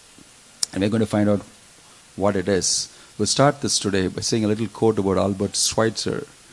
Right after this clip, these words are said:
"Success is not the key to happiness. It's happiness is the key to success." If you're happy, you're successful.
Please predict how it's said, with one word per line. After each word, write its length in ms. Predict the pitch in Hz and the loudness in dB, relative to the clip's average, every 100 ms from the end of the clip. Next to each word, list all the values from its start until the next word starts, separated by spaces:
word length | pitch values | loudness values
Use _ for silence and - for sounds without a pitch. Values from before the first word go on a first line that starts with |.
| - - - - - | -20 -20 -20 -20 -18
"Success 640 | - - 175 175 - 185 120 | -12 8 8 8 6 6 6
is 180 | 117 101 | 2 6
not 340 | 131 151 120 | 8 8 6
the 100 | 113 | 0
key 280 | - - 165 | 0 0 0
to 180 | - 101 | 0 -2
happiness. 960 | 107 156 175 113 92 92 - - - - - - - - - - | 2 2 4 2 2 0 -2 -6 -10 -16 -20 -20 -20 -20 -12 -2
It's 240 | 110 - | 0 0
happiness 920 | - - 165 220 226 156 104 92 - - - | -4 0 6 6 8 6 6 2 -4 -6 0
is 200 | 104 - | 0 2
the 120 | 98 | -4
key 260 | - - 127 | -2 -2 0
to 120 | 101 | -2
success." 960 | - - - - - - - - - - - - - - - - - - - - - | -4 -6 -6 -10 -8 -6 -4 -4 -6 -14 -20 -20 -20 -20 -20 -20 -20 -20 -20 -12 -10
If 160 | 98 | -4
you're 140 | 113 104 143 | -2 0 2
happy, 420 | 202 - 104 95 - - - - - - | 2 2 0 0 -8 -20 -20 -20 -20 -8
you're 160 | 98 90 | -4 -2
successful. 680 | - - - - - - - | -4 -4 -4 -4 -4 -6 -8